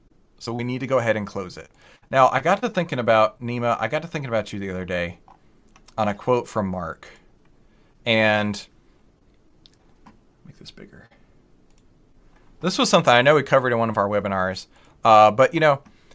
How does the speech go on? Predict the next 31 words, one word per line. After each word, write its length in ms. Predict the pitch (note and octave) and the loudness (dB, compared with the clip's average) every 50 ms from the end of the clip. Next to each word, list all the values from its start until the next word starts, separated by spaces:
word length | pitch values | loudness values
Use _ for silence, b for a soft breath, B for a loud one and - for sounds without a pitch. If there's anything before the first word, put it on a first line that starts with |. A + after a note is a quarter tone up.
| b b - | b b -2
it 140 | D#3 D#3+ | 2 2
is 160 | F#3 A3 G#3+ - | 2 2 2 2
frustrating 500 | - G3+ E3+ - - C#3+ C3+ B2+ B2 A2+ | 2 2 2 2 2 -2 -2 -2 -4 -6
to 100 | C#3 A#2+ | -8 -6
take 200 | - B2 A#2+ - | -6 -6 -4 -4
those 180 | A#2 A2+ - | -6 -6 -6
losses. 460 | G#2+ F#2 F2+ F2 - - - - - - | -6 -8 -8 -8 -10 -12 -16 -16 -16 -14
It's 120 | A#2+ - | -14 -14
frustrating 600 | - - - G3+ G3+ - - D#3 C#3 B2+ B2+ B2 | -8 -2 2 2 2 2 0 -2 -2 -2 -2 -4
because 400 | A#2 B2 G#2 - A#2 A2+ A2 - | -6 -4 0 0 0 0 2 0
let's 180 | C#3 D#3+ - - | -2 -2 -2 0
say 160 | - D3+ C#3 | -2 -2 0
you 140 | C3 A#2+ A2+ | -2 -4 -2
buy 320 | G#2 A#2+ A#2+ C3 D3+ E3+ | 2 6 6 8 8 6
here. 480 | E3+ E3+ D#3 C3+ B2+ A#2+ A#2+ C3 C3 - _ _ _ _ _ _ _ _ _ _ _ _ _ _ _ _ _ _ _ _ _ _ _ _ _ _ _ _ _ _ _ _ _ _ _ _ _ _ _ - | 4 0 -4 -6 -4 -4 -4 -4 -6 -10 _ _ _ _ _ _ _ _ _ _ _ _ _ _ _ _ _ _ _ _ _ _ _ _ _ _ _ _ _ _ _ _ _ _ _ _ _ _ _ -14
We're 100 | A2+ A2+ | -8 -2
going 220 | A#2 A#2+ A#2 A2+ | 0 0 0 0
long 220 | A2+ G#2+ G#2 G2+ G2 | 0 0 -2 -2 -4
in 40 | |
this 140 | F#2 F#2 - | -8 -10 -12
case. 240 | - - F#2+ F2+ - | -10 -12 -12 -8 -6
Let's 160 | B2 B2+ - | -6 -6 -2
say 140 | - D3 C#3 | -2 -2 0
you 120 | C3 A#2+ | 0 -2
buy 300 | G#2+ G2+ A2 A2+ C3 D#3 | 0 4 6 6 6 6
here 480 | E3+ E3+ D3 B2+ A#2 G#2+ G#2 G#2 - - _ _ _ _ _ _ _ | 4 0 -4 -4 -2 -2 -2 -4 -8 -12 _ _ _ _ _ _ _
at 320 | G2+ G2+ G#2+ A#2 - - | -2 2 2 2 2 0
your 120 | - D3+ C#3 | -2 -2 -2
entry 260 | B2+ A#2+ - A#2 A2 | -4 -6 -8 -10 -10
signal. 440 | - - G2+ G2+ G2 F#2 F2+ F#2 - _ _ _ _ _ _ _ _ _ _ _ _ _ _ _ _ _ _ _ _ _ _ _ _ _ _ _ _ _ _ _ _ _ _ _ _ _ _ _ _ _ _ _ _ _ _ _ _ - | -10 -10 -10 -8 -8 -8 -10 -10 -12 _ _ _ _ _ _ _ _ _ _ _ _ _ _ _ _ _ _ _ _ _ _ _ _ _ _ _ _ _ _ _ _ _ _ _ _ _ _ _ _ _ _ _ _ _ _ _ _ -2
And 800 | A#2 A#2+ A#2+ A#2+ A#2+ A2+ A2+ A2+ A2 G#2+ G#2+ G#2+ G#2 G#2 G#2 | 2 2 4 4 4 4 4 2 2 0 -2 -2 -6 -8 -10